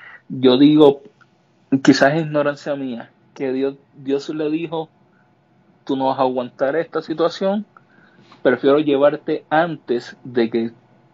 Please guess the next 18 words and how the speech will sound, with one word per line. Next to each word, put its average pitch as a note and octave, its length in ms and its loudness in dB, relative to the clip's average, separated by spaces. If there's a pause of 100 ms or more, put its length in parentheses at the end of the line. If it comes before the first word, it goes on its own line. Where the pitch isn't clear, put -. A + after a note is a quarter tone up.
(300)
tú D3+ 180 6
su-, D#3 300 6
sigas D3 380 0
sufriendo C#3 880 0 (480)
y C3 120 4
pase B2+ 260 2
la, A#2+ 460 2 (380)
Dios A#2 160 -10
no B2+ 200 -6
quiera, C3 220 -4
le A2 120 -4
diera A2+ 200 -2
coronavirus C3 640 -2
y B2 60 -4
todo A#2 220 -8
ese B2 160 -8
proceso B2 440 4
de, A#2 240 4